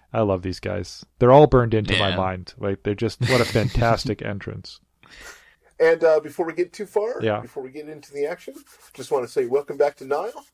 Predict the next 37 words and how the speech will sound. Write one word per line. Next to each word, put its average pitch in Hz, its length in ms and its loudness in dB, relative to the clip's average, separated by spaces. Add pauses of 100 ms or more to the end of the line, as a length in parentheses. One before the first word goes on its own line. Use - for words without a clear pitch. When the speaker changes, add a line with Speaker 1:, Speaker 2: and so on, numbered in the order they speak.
(100)
Speaker 3:
and 156 120 -2
welcome 151 260 2
Speaker 2:
Yeah. 151 80 4
Speaker 3:
everybody 151 380 2
back 156 300 0 (160)
to, 151 220 -2
uh, 123 260 -2 (300)
this - 200 -6 (260)
episode 175 480 -4
of 226 60 -14
the 123 80 -16
Time 147 300 -2
Bandits 156 360 -2
Minute. 240 260 -8 (400)
Speaker 2:
Mm. 214 420 -10
Well, - 120 -2
thank, 123 220 0
thank 131 180 -4
you 143 100 0
for 131 80 -2
having 147 220 0
me, 120 160 -2
guys. 107 200 0
Ha-, 139 200 0 (120)
thank 147 200 0
you 151 80 -2
for 139 80 -2
having 143 180 2
me 143 100 2
for 127 140 0
these 147 340 0
minutes 110 520 -2
in 123 180 -2
particular, 101 560 0 (180)
'cause 120 160 0
it's 98 140 -6
like, 104 420 0